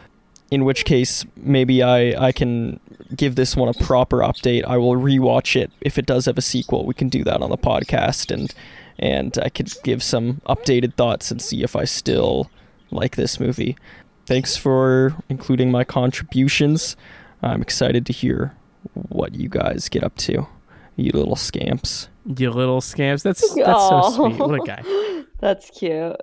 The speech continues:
Speaker 2: Um,
Speaker 3: <laughs>
Speaker 2: so we're, we're, they, they kind of know what we think already, but we're, we're about to get
Speaker 3: The
Speaker 2: into
Speaker 3: listeners?
Speaker 2: it more
Speaker 3: <laughs>
Speaker 2: thoroughly.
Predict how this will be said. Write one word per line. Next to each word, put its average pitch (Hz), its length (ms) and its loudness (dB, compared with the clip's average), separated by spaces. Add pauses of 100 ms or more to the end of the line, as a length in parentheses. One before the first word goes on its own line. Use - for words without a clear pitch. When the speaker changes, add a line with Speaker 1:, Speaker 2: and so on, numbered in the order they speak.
Speaker 2:
Um, 160 600 2 (300)
Speaker 3:
<laughs> - 280 -20
Speaker 2:
so 180 320 2
we're, 165 220 0
we're, 185 380 0 (1500)
they, 208 320 2
they 214 240 2
kind 247 420 0
of 190 140 0
know 160 220 2
what 139 240 -2
we 135 260 0
think 127 420 -4
already, 120 600 -4 (800)
but 143 360 -2
we're, 160 200 0
we're 160 160 0
about 170 300 0
to 185 60 0
get 170 80 0
Speaker 3:
The 190 60 6
Speaker 2:
into 170 120 4
Speaker 3:
listeners? 208 760 0
Speaker 2:
it - 80 -16
more 147 260 2
Speaker 3:
<laughs> 226 120 4
Speaker 2:
thoroughly. 127 680 0